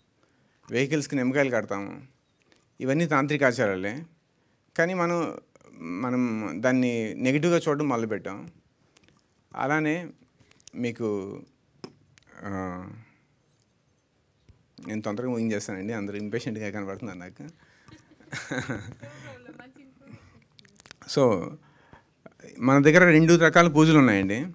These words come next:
దక్షిణాచారం, వామాచారం అని. వామాచారం అనేది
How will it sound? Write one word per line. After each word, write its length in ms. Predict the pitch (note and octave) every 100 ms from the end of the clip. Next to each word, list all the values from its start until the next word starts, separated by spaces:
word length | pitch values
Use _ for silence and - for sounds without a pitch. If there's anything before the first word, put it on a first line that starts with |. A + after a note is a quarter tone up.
| _ _ _ -
దక్షిణాచారం, 500 | A2 D3 B2+ C3+ B2
వామాచారం 480 | G#2+ G#2+ G#2+ G2+ F2+
అని. 260 | F#2+ C#3 F3+ _ _ _ _ _ _ _ -
వామాచారం 640 | A2+ C3 E3 F3 E3 E3
అనేది 600 | D3 D3 F3 G#3 E3+